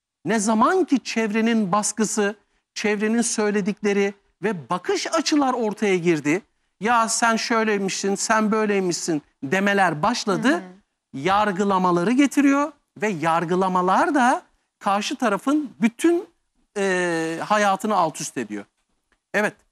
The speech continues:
Speaker 1: yargılamaya da gönüllü olmamız gerekiyor. Yargılanmaya da.
Speaker 2: Yargılanmaya da, yargılamaya da.
Speaker 1: Yargılamaya da gönüllü olacaksın ama karşıdaki de gönüllü olacak.
Speaker 2: Hmm.
Speaker 1: B-, ben yargılanmaya gönüllüyüm.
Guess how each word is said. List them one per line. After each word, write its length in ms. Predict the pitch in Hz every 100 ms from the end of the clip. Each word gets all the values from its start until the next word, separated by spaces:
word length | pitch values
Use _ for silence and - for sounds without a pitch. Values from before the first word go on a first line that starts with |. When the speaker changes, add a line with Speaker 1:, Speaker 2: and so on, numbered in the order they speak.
| _ _ _ _ 123
Speaker 1:
yargılamaya 840 | 180 208 220 220 233 233 240 277 262
da 80 |
gönüllü 540 | 247 165 208 208 214 254
olmamız 640 | 277 226 190 160 143 120
gerekiyor. 480 | 135 120 - 113 107
Yargılanmaya 880 | 113 185 196 214 202 196 190 185 226
da. 40 |
Speaker 2:
Yargılanmaya 800 | 233 214 220 226 220 233 277 311
da, 60 |
yargılamaya 800 | 359 262 269 262 311 320 349 320
da. 60 | 208
Speaker 1:
Yargılamaya 560 | 240 285 339 381 427
da 60 | 415
gönüllü 340 | 262 196 151
olacaksın 320 | 147 143 233 -
ama 180 | 247 320
karşıdaki 500 | 285 269 381 320 311
de 60 |
gönüllü 300 | 190 151 127
olacak. 220 | 113 240
Speaker 2:
Hmm. 420 | 240 214 190 180 170
Speaker 1:
B-, 240 | - 143
ben 200 | 240 302
yargılanmaya 600 | 233 220 226 220 220 233
gönüllüyüm. 460 | 202 196 180 147